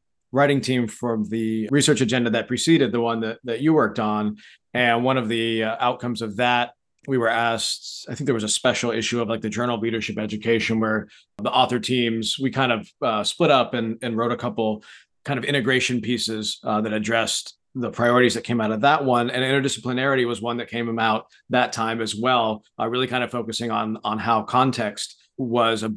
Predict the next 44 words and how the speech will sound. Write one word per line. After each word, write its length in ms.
a 80
big 180
component 580
of 480
the 120
lens 400
of 100
which 220
to 60
kind 180
of 100
approach 560
any 240
research 420
that 100
would 100
come 160
out 160
of, 260
uh, 160
what 180
the 80
priorities 600
had, 460
uh, 100
or 120
what 160
the 100
research 320
agenda 380
had 340
put 140
out 220
there. 260
And, 360
you 60
know, 100
I 100
had 160
just 360
come 180
out 160
of 120
a, 200